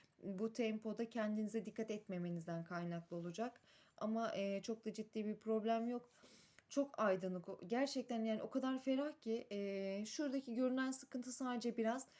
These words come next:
rahatsızlığınızın artacağı. O da dediğim gibi, e, halsiz kalabilirsiniz.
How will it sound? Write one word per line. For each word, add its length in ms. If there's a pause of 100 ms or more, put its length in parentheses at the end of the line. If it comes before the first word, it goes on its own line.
(200)
rahatsızlığınızın 960
artacağı. 540
O 140
da 120
dediğim 260
gibi, 260 (400)
e, 240
halsiz 460
kalabilirsiniz. 800